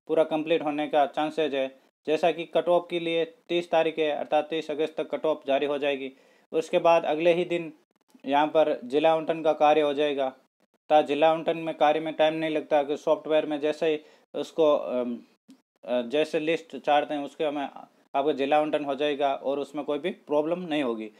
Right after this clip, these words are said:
उसके बाद दस-, दस्तावेज सत्यापन होगा, जो कि जिला परिषद पर होगा और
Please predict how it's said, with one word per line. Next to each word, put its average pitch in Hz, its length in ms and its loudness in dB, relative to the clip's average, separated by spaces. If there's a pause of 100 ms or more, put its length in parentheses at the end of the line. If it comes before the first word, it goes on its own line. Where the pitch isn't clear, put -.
(220)
उसके 147 240 -2
बाद 175 300 2
दस-, - 500 -8
दस्तावेज 160 440 0
सत्यापन 160 440 -2
होगा, 151 360 0 (260)
जो 156 120 2
कि 156 120 -2
जिला 151 240 2
परिषद 160 440 -2
पर 160 120 2
होगा 156 280 2
और 143 460 -2